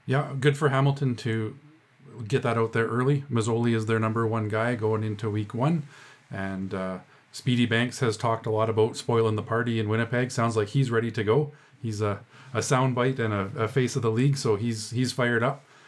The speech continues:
Um, you know, this is gonna be a tough matchup. We, we see some of the injury,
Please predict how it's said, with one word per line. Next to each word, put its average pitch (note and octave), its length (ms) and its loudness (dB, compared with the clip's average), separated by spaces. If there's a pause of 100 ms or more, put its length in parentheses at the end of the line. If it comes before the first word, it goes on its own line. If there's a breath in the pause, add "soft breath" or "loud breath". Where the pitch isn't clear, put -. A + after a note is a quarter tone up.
(200 soft breath)
Um, G2 440 -4 (420 soft breath)
you A#2+ 80 -2
know, B2+ 280 2
this C3+ 240 0
is D3 60 -4
gonna D3 140 4
be C3+ 140 2
a C3 40 2
tough C3+ 260 -4
matchup. C#3 420 -4
We, A#2 280 -6
we A2+ 140 -6
see B2 220 -4
some A#2+ 180 -4
of A2+ 80 -4
the A2+ 140 -4
injury, B2+ 420 -2